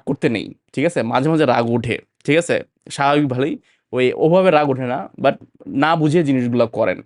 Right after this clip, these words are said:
তো মেইন বিষয় হচ্ছে এক এক পেপুত্রার সিস্টেম এক এক রকম, ঠিক আছে? প্রত্যেকটা টেমপ্লেট, প্রত্যেকটার প্যাক আলাদা আলাদা, ওটা আপনারা দেখে কোনো লাভ নেই, ঠিক আছে? আর সেকেন্ড কথা হচ্ছে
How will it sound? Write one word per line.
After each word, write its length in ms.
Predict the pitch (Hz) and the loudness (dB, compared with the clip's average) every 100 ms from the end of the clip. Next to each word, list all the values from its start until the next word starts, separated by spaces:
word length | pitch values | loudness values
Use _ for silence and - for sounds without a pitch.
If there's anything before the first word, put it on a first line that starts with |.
| - | -2
তো 80 | |
মেইন 340 | 151 156 233 247 | 2 4 4 2
বিষয় 260 | 202 170 | 0 0
হচ্ছে 260 | 127 123 190 | 0 0 -2
এক 320 | - 165 - | 0 -2 0
এক 140 | 226 - | -2 0
পেপুত্রার 600 | 151 147 139 143 147 151 | -2 -2 -4 -2 0 0
সিস্টেম 560 | - 151 - 113 139 - _ - | -2 -4 -2 -4 -4 -10 _ -6
এক 180 | - 151 | -4 -2
এক 180 | 139 113 | -2 -2
রকম, 280 | 104 101 - _ _ _ - | -4 -6 -10 _ _ _ -6
ঠিক 140 | 135 | -4
আছে? 260 | 175 107 - _ | -2 -4 -6 _
প্রত্যেকটা 480 | 139 - - 175 185 | -4 -2 -4 -2 -4
টেমপ্লেট, 560 | 170 135 139 143 139 - | -2 -2 -2 0 -2 -2
প্রত্যেকটার 460 | 139 - 151 151 | -8 -6 -4 -4
প্যাক 340 | - 135 135 113 _ - | -2 0 0 -2 _ -6
আলাদা 360 | 139 170 135 | -2 0 2
আলাদা, 380 | 123 104 85 - _ _ _ | 2 0 -2 -8 _ _ _
ওটা 200 | 127 156 | -4 -2
আপনারা 240 | 131 139 127 | -2 -2 0
দেখে 260 | 120 127 | 0 -2
কোনো 180 | 120 113 | -2 -2
লাভ 280 | 117 - - | 0 -2 -4
নেই, 260 | - - - _ _ _ _ | -8 -12 -14 _ _ _ _
ঠিক 140 | 208 240 | -2 -2
আছে? 200 | 147 92 _ _ - _ | -2 -8 _ _ -20 _
আর 520 | - 143 151 151 143 - _ _ _ - | -4 -2 0 0 -2 -6 _ _ _ -10
সেকেন্ড 360 | - 214 247 | -2 0 2
কথা 180 | 226 208 | 2 2
হচ্ছে 420 | 202 160 - 190 | 2 0 -2 -2